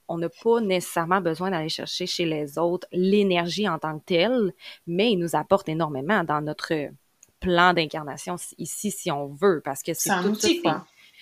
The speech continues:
Speaker 1: Exactement.
Speaker 2: Mhm.
Speaker 1: Tout ça, c'est aucun hasard, hein. Si vous croyez au hasard, euh, ben, moi, j'y crois pas. <laughs> Puis, euh, il y a plein de synchronicités. Je pense qu'on est tous, euh, capables de dire au moins une chose qui était très synchronique dans notre vie et qu'on n'est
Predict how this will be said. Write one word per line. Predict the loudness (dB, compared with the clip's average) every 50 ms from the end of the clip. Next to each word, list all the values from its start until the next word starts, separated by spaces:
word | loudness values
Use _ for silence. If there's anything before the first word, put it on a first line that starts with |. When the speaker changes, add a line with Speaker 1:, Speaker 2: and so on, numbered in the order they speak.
| -20 -6 -2
Speaker 1:
Exactement. | -2 2 4 4 4 4 4 2 4 2 2 2
Speaker 2:
Mhm. | -2 -2 0
Speaker 1:
Tout | 0 2
ça, | 4 2 2
c'est | 2 2 0 2 4 6
aucun | 4 6 4 2 2
hasard, | 2 2 4 4 4 2 2 2
hein. | -2 -4 -6
Si | -6 -6 -6 -6
vous | -6 -6
croyez | 0 2 4 6 8 8
au | 8 8
hasard, | 8 6 6 6 6 6 6 4 2 0
euh, | -2 -2 -2 -4 -4 -4
ben, | -2 -2 -2 -4
moi, | -4 -4 -2 -2
j'y | -4 -4
crois | -8 -6 -4 -4 -2
pas. | 2 2 4 4 2 0 0 2
<laughs> | 4 4 4 4 0 -2 -4 -2 -2 -2 -2 0 -2 -4 -4 _ -14 -12 -10 -8 -8 -8 -10 -10 -12 -14 -14
Puis, | -10 -4 0 2 2 2 2 2
euh, | 0 0
il | 2 2
y | 0
a | 0
plein | 0 0 0 0 2 0
de | 0
synchronicités. | 0 0 0 2 0 0 0 0 -4 -2 -2 0 0 0
Je | -2
pense | -2 -2 -2 -2 -2
qu'on | -4 -6 -6
est | -6 -8 -4 _
tous, | 2 2 2 0 -2 -10 -12 -6 -4
euh, | -2 -2 -2 -2 -2
capables | -2 -2 2 4 4 4 4 2 -2 -2
de | -2 0 0
dire | 0 0 -4 -4 -2 0
au | 2 2 4
moins | 4 2 2 2 0
une | -2 -2 -2
chose | 0 0 0 0 0 -2
qui | -4
était | -2 -2 -2
très | -4 -2 -2 -2 -2
synchronique | 0 -2 -6 -4 -4 -4 -4 -4 -6 -6 -6
dans | -6 -4
notre | -4 -6 -8 -6
vie | -4 -4 -4 -4 -2
et | -2 -2
qu'on | -2 -2 -4
n'est | -8 -10